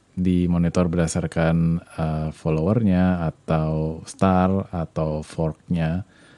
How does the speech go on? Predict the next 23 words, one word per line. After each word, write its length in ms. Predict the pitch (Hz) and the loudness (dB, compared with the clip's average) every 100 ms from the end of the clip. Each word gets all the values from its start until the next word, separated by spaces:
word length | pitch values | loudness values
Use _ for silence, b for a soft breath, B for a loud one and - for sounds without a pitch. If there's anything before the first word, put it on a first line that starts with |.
| b b b b - | b b b b -2
Dan 240 | 90 85 | 2 4
juga 160 | 87 90 | 4 4
mungkin 320 | 90 95 92 | 4 4 4
ada 160 | 82 80 | 2 2
beberapa, 880 | 82 78 78 82 80 78 78 82 | 0 0 -2 0 0 0 -2 -6
apa, 320 | - - 95 123 - _ _ _ _ | -10 -6 -4 -4 -8 _ _ _ _
metrik-metrik 800 | 92 85 82 87 - 82 - - | -2 -2 0 -2 0 -4 -2 -4
lain 320 | 78 78 104 101 | -2 0 0 0
gitu 240 | 80 95 92 | 0 -2 -2
untuk 240 | 82 87 | -4 -2
menentukan, 960 | 85 82 80 82 80 - 85 90 101 - - | -2 0 0 0 -2 -2 0 0 -2 -8 -8
eh, 240 | 80 78 78 | -6 -4 -6
sebuah 400 | - - 87 80 | -10 -6 -2 0
proyek 400 | 85 80 156 82 | 2 2 0 -2
itu, 320 | 78 85 90 - b b b b | -4 -2 -4 -8 b b b b
eh, 220 | - 165 156 | -4 -2 0
layak 320 | 156 165 165 175 | 2 0 0 -2
untuk 320 | 165 - 160 - | -4 -4 -8 -6
dijadikan, 880 | 85 82 80 80 80 76 76 76 - b b b b - | -4 -2 -2 -2 -2 -2 -2 -6 -12 b b b b -6
eh, 640 | 80 78 73 73 71 73 - - 82 | -2 -2 -2 -4 -6 -6 -8 -12 -4
apa, 240 | 101 123 | -2 0
diperhatikan 640 | 98 87 82 80 85 80 73 | 0 2 0 0 0 -2 -2
gitu. 240 | - - | -6 -14